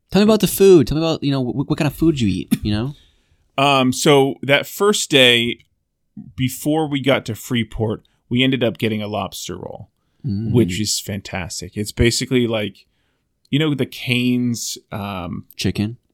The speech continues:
Speaker 2: No, the, the bread, the Texas toast, kind
Speaker 1: Mm-hmm.
Speaker 2: of.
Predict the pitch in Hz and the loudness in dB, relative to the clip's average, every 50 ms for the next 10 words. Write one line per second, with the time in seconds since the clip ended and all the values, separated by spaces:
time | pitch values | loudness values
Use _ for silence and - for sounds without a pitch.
0 | _ - 127 120 117 110 113 110 113 110 110 110 110 107 98 - 110 110 107 104 | _ 2 2 4 4 2 0 -2 -2 -2 -2 -2 -2 -4 -4 -6 -6 -6 -6 -6
1 | 98 - - 110 107 101 95 92 98 - - 101 - - - 117 - - - 101 | -8 -6 -4 -4 -2 -2 -4 -6 -8 -8 -10 -8 -8 -6 -6 -6 -6 -6 -6 -6
2 | - - - - - 98 - - - - - - - 127 123 131 131 135 147 - | -8 -8 -10 -8 -6 -6 -6 -6 -6 -8 -8 -2 0 0 2 2 2 2 0 -2
3 | - | -6